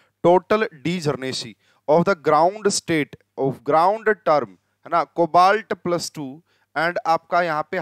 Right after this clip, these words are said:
हाई स्पिन की बात कर रहा है octahedral ज्योमेट्री के लिए। अगर हम बात करते हैं cobalt plus two की, तो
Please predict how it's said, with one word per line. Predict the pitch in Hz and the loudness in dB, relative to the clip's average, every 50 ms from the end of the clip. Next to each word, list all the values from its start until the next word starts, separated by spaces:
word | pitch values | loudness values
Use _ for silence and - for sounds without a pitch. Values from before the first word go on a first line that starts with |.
| - - | -6 -6
हाई | 139 147 156 | -6 -6 -6
स्पिन | 156 - - - 160 156 151 | -8 -10 -8 -8 -10 -10 -10
की | 147 156 | -10 -6
बात | 135 131 131 131 _ | -4 -4 -4 -4 _
कर | - 139 135 | -10 -6 -4
रहा | 156 | -4
है | 165 - - 139 | -4 -4 -6 -10
octahedral | - _ - 151 147 131 123 117 110 120 123 120 113 | -12 _ -4 -4 -2 -2 -4 -8 -10 -14 -16 -16 -14
ज्योमेट्री | 113 104 104 98 - - 95 87 | -14 -14 -14 -14 -16 -18 -20 -20
के | 87 85 | -20 -20
लिए। | 82 78 78 _ _ _ _ _ _ _ _ - | -20 -20 -20 _ _ _ _ _ _ _ _ -4
अगर | 151 165 208 214 | 0 0 0 0
हम | 208 202 | 0 0
बात | 185 180 180 185 - _ | 0 0 0 0 -2 _
करते | - 175 151 - - 180 | -4 -4 -4 -4 -4 -6
हैं | 180 - - 170 | -6 -2 0 0
cobalt | 156 143 151 156 165 175 170 - - | 2 4 4 2 2 2 -2 -8 -8
plus | 160 160 151 151 - | -6 -6 -6 -6 -6
two | - 156 147 | -8 -8 -8
की, | - - 123 120 131 - _ - | -8 -10 -14 -14 -14 -14 _ -10
तो | 143 143 | -10 -6